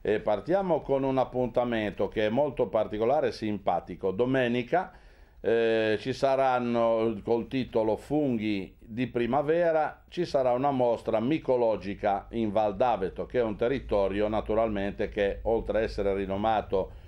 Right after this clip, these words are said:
per i funghi nei mesi, diciamo, eh, fine estate autunnali, anche in primavera ha dei particolari funghi.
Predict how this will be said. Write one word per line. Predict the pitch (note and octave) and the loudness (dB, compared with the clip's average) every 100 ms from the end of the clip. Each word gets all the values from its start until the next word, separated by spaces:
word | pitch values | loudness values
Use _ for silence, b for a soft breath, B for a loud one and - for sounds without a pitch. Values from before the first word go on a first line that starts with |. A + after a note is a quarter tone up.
| B B - - | B B -10 0
per | B2+ | 0
i | B2 | 0
funghi | A#2 C#3+ D3 C#3 A2 A2 G#2 G2 | -2 0 2 2 0 0 0 0
nei | A2+ A#2 | 0 0
mesi, | B2 C3 A2 F#2 G#2 G2 F#2+ F#2+ | 2 2 0 -2 -4 -2 -4 -4
diciamo, | G#2 C#3 B2 A2 G#2+ G2 B B B - - | -4 0 0 2 2 0 B B B -16 -8
eh, | G2+ G2+ A#2 A2+ G#2+ G#2+ F#2+ | -4 0 2 2 0 -4 -8
fine | - C3+ C3 B2+ | -4 -2 2 0
estate | - C#3 C3 A2+ A#2 A2+ | 0 0 2 0 2 2
autunnali, | A#2+ A#2+ D#3+ B2+ A2 G2+ G#2+ B2+ | 2 0 2 2 4 2 0 0
anche | E3+ C#3+ G#2+ | 0 0 0
in | A#2+ | 0
primavera | A2 E3+ C3+ G#2+ G#2 G2+ F#2+ F#2+ - | 0 0 0 2 2 2 2 0 -2
ha | A#2+ B2 - | -2 -2 -2
dei | G2+ A2+ A2 G2 | -4 -2 0 -2
particolari | - B2+ G#2 A#2+ A2 G#2 F#2+ F#2 F#2 F#2+ F#2 - | 0 -2 -2 -4 0 2 2 2 0 -2 -6 -10
funghi. | - G#2 F#2+ F2 F2+ B | -2 0 0 -4 -6 B